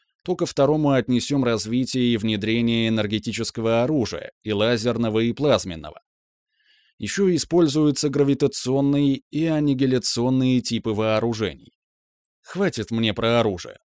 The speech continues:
Гораздо важнее, что цивилизации переходят к освоению и использованию межсистемных разгонных врат —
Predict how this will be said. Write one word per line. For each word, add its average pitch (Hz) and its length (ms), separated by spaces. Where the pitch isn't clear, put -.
Гораздо 147 460
важнее, 147 500
что 127 280
цивилизации 127 840
переходят 123 560
к - 80
освоению 120 680
и 110 180
использованию 123 880
межсистемных 131 1000
разгонных 120 680
врат — 131 320